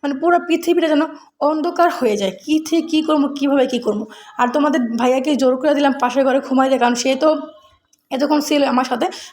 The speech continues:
বললাম যে, "না, তুমি যাও একটু ঘুমাও।" কারণ সে, মানে আমার থেকে বেশি তোমাদের ভাই, আমার ছেলে মেয়ে যদি অসুস্থ হয়, তা তো পুরা পুরা কী থেকে কী করবে, এরকম একটা অবস্থা। দেখো, প্রায় মানে সোয়া তিনটা বাজে। এখন যদি মাইক দেওয়া বলতেছিল, "উঠেন, উঠেন, সেহরি খান।"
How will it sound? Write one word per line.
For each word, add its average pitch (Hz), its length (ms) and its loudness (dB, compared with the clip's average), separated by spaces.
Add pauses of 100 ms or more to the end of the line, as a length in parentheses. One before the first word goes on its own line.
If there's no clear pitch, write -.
(100)
বললাম 277 220 4
যে, 254 40 2
"না, 254 120 2
তুমি 247 240 0
যাও 247 100 4
একটু 247 140 0
ঘুমাও।" 262 300 2
কারণ 247 260 0
সে, - 120 -8 (360)
মানে 240 300 4 (300)
আমার 294 360 2
থেকে 359 200 2
বেশি 277 220 0
তোমাদের 269 300 2
ভাই, 208 240 0
আমার 208 140 0
ছেলে 262 240 0
মেয়ে 277 140 0
যদি 269 140 0
অসুস্থ 262 300 -2
হয়, 285 200 2
তা 233 180 2
তো 269 180 0
পুরা 269 240 2
পুরা 240 320 2 (340)
কী 285 120 -6
থেকে 294 220 0
কী 285 100 0
করবে, 240 240 2
এরকম 233 180 2
একটা 233 140 0
অবস্থা। 208 320 -2
দেখো, 247 260 0
প্রায় 269 400 0 (200)
মানে 233 300 0
সোয়া 285 220 2
তিনটা 277 280 0
বাজে। 220 280 0 (340)
এখন 285 280 2
যদি 302 180 2
মাইক 233 340 2
দেওয়া 247 160 0
বলতেছিল, 254 320 2
"উঠেন, 262 440 0
উঠেন, 269 260 0
সেহরি 233 320 0
খান।" 240 200 -4